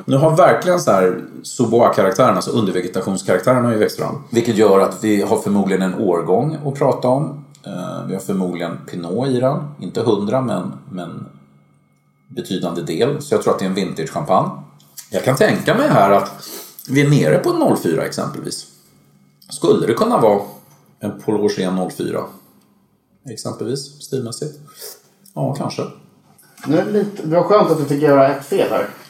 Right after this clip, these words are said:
Speaker 1: Skönt.
Speaker 2: Nu har vi en, eh, Pierre Montcuq.
Speaker 1: Ah, som vi pratade om.
Speaker 2: Vill vi
Speaker 1: Nej, vi pratade Robert. Okej, Pierre Montcuq, kul.
Speaker 2: Precis, vill vi noll fem.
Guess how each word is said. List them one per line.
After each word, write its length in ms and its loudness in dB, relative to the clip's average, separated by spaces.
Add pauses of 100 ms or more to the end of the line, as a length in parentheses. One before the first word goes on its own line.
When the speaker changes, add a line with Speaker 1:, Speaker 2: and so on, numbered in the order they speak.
Speaker 1:
Skönt. 240 -4 (400)
Speaker 2:
Nu 140 -4
har 220 0
vi 400 4
en, 380 2
eh, 840 -4 (520)
Pierre 140 6
Montcuq. 380 4 (280)
Speaker 1:
Ah, 380 6
som 160 -2
vi 60 4
pratade 440 4
om. 80 4
Speaker 2:
Vill 160 4
vi 140 4 (200)
Speaker 1:
Nej, 140 6
vi 80 6
pratade 300 4
Robert. 520 4
Okej, 320 -2
Pierre 220 2
Montcuq, 440 2
kul. 360 0
Speaker 2:
Precis, 560 -6
vill 160 4
vi 140 4
noll 840 4
fem. 260 0